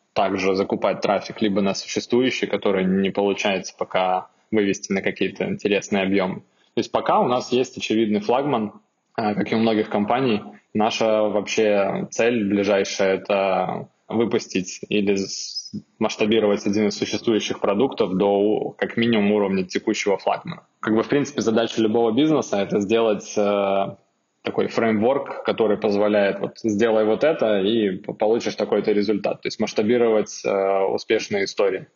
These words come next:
Это, в принципе, вот сильная сторона того же EasyBrain или Аполлона старой школы.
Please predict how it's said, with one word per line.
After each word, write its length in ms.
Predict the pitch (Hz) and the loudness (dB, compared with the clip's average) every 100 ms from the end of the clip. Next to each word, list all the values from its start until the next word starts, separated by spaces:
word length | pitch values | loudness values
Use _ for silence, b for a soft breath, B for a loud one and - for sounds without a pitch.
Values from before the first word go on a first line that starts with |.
| _ - | _ -6
Это, 180 | 104 107 | -4 -2
в 100 | - | 0
принципе, 500 | 120 117 - 107 98 | 0 0 0 2 2
вот 280 | 92 - - | 0 -4 -10
сильная 420 | - 117 110 104 | -2 0 2 0
сторона 640 | - 104 101 101 95 90 - | 0 0 2 2 0 -4 -2
того 240 | 104 104 | 2 2
же 140 | 101 101 | 2 2
EasyBrain 680 | 98 95 117 135 113 101 - B B | 2 2 2 2 0 -2 -6 B B
или 200 | - 101 | -2 0
Аполлона 680 | 98 92 98 113 131 107 95 | 0 0 0 2 2 0 0
старой 340 | - 107 101 95 | -2 0 0 0
школы. 480 | - 95 98 - | 0 0 0 -2